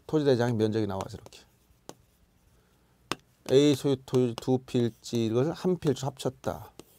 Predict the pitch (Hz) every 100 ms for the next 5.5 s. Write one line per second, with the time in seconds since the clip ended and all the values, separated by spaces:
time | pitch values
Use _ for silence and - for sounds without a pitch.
0 | _ _ _ - - _ _ _ _ _
1 | - - 135 131 - 123 120 - 117 110
2 | 117 107 101 110 123 160 - - - 113
3 | 110 101 - - - - 104 104 117 -
4 | - 131 143 180 135 - _ 113 107 104
5 | 95 92 92 - -